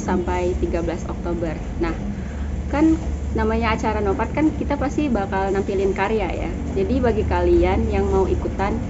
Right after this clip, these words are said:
yuk, masih bisa banget nih, siapa tahu karya kalian kepilih kan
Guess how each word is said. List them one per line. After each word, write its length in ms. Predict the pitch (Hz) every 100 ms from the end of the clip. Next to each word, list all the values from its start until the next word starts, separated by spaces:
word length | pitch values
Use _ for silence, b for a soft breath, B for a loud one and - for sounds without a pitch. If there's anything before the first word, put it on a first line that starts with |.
| - -
yuk, 160 | 277 269 - 214
masih 240 | 208 208
bisa 160 | 196 208
banget 320 | 214 240 247
nih, 240 | 254 240
siapa 280 | 233 190 190
tahu 160 | 185 214
karya 240 | 208 202
kalian 360 | 180 180 180 202
kepilih 440 | 175 - 214 240 240
kan 160 | 180